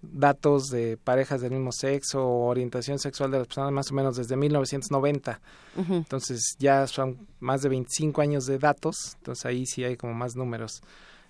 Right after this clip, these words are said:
Speaker 1: Y por ejemplo, cuando Obama estaba pensando en legalizar la, los matrimonios del mismo sexo en todo Estados Unidos,
Speaker 2: Ujú.
Speaker 1: pues lo, muchas oficinas de varios estados hicieron cuentas y dijeron, "Pues esto sí nos va a traer muchos ingresos".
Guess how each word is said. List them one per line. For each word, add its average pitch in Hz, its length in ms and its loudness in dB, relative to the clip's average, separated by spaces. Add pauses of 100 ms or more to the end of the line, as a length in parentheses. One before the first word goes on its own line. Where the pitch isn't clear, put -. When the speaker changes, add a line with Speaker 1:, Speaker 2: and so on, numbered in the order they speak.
(100)
Speaker 1:
Y - 140 -8
por 147 180 8
ejemplo, 165 440 6 (100)
cuando 131 540 4
Obama 151 580 8
estaba 147 300 4
pensando 131 920 0
en 113 360 -6
legalizar 127 800 0
la, 110 580 -8
los 120 140 -6
matrimonios 135 500 -2
del 131 80 -2
mismo 135 140 -2
sexo 139 300 -4
en 120 60 -6
todo 139 140 0
Estados 139 300 -2
Unidos, 147 480 -2
Speaker 2:
Ujú. 208 240 -2 (260)
Speaker 1:
pues 139 160 -6
lo, 131 600 2
muchas 180 440 2
oficinas 170 540 2
de 143 80 2
varios 165 260 4
estados 156 480 4
hicieron 147 320 0
cuentas 156 380 -2
y 135 80 -4
dijeron, 135 420 -2
"Pues 160 220 -6
esto - 120 -10
sí 170 80 -2
nos 156 200 0
va 156 60 2
a - 20 0
traer 147 260 2
muchos 160 440 0
ingresos". 143 680 -2